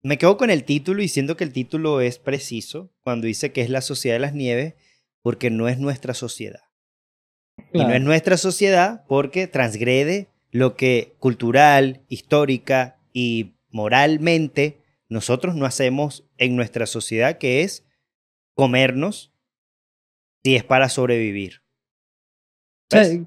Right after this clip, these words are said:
Speaker 2: claro, yo, yo igual quedándome con el título, yo le doy otra vuelta a La Sociedad de la Nieve, más allá de que hace lo que nosotros no hacemos,
Speaker 1: Mm.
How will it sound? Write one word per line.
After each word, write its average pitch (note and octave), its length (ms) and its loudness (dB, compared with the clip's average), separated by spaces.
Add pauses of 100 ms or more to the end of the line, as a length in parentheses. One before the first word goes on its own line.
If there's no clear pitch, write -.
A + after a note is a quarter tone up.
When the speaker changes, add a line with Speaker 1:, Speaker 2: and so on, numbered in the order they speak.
(120)
Speaker 2:
claro, C#3 340 4
yo, C3 240 2
yo C3+ 140 0
igual E3+ 220 4
quedándome G3+ 400 6
con F3+ 140 2
el D3 80 0
título, G#3 500 -2
yo D3 80 2
le F#3+ 300 4
doy F#3+ 160 6
otra G3 180 6
vuelta F#3+ 320 6
a F#3+ 40 8 (180)
La C#3 140 -2
Sociedad C#3+ 300 -4
de D#3 80 2
la F3+ 80 2
Nieve, F3+ 300 2 (240)
más C#3 140 0
allá E3 160 4
de F3+ 100 6
que E3 100 4
hace D3+ 240 4
lo F3+ 80 4
que D3 80 -2
nosotros C3 320 -4
no F3 60 0
hacemos, E3 380 -2
Speaker 1:
Mm. A2+ 160 -12